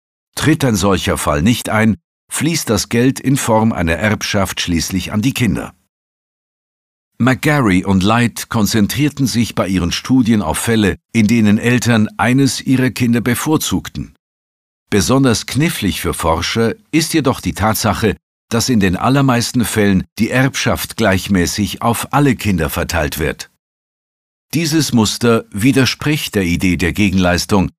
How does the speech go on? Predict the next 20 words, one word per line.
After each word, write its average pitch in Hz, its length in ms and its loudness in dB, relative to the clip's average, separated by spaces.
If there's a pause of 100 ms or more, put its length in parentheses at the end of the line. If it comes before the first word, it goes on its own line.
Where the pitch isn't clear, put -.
(280)
da 95 100 0
in 87 140 0
diesem 110 400 2
Fall 131 300 0
derjenige 117 680 2
Nachkomme 113 640 0
Anspruch 120 640 -2
auf 113 200 -2
einen 110 280 0
größeren 107 560 0
Anteil 110 480 0
der 110 180 0
Erbmasse 113 500 -2
hätte, 113 300 0 (300)
der 135 100 2
das 127 220 -2
größte 98 400 0
Engagement 123 640 0
gezeigt 87 480 -2
hat. - 280 -8